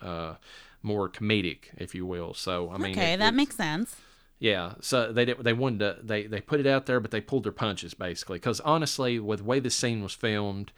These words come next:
Speaker 1: and the way that everything looked and the sound and everything, if they went straight horror, this movie would be a, a, our, our rating system would be a Beetlejuice. It would be a Ghost with a most. There's, I mean, this, this whole s-,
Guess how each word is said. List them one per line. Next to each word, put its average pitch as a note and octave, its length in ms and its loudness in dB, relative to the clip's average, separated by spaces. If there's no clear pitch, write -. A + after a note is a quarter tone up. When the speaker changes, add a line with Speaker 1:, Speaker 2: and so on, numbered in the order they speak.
Speaker 1:
and G#2 180 -2
the F2+ 60 -4
way G#2+ 240 4
that G#2 120 4
everything G2+ 400 2
looked G2 220 0
and F#2+ 100 -6
the F2 40 -4
sound G#2 260 0
and G2 80 -4
everything, G2 280 -4
if F#2 100 -8
they C3 100 2
went A#2+ 140 0
straight G#2+ 260 0
horror, A2 240 2
this G#2 160 -4
movie F#2+ 300 -2
would F#2 260 -8
be F#2+ 300 -2
a, F#2+ 140 -8
a, - 40 -10
our, A2 200 4
our G#2+ 140 2
rating G#2+ 280 2
system G2 360 -4
would F2+ 120 -6
be G2 140 -2
a F2+ 40 0
Beetlejuice. F2 540 -4
It G2+ 40 -2
would F2+ 100 -4
be F#2 100 -2
a F2+ 40 -4
Ghost F#2+ 300 -2
with F2 80 -8
a F2+ 40 -6
most. E2 420 -6
There's, G2 220 -2
I G2+ 160 -6
mean, G2 360 -4
this, A#2+ 360 0
this B2+ 180 2
whole B2 320 4
s-, - 300 -2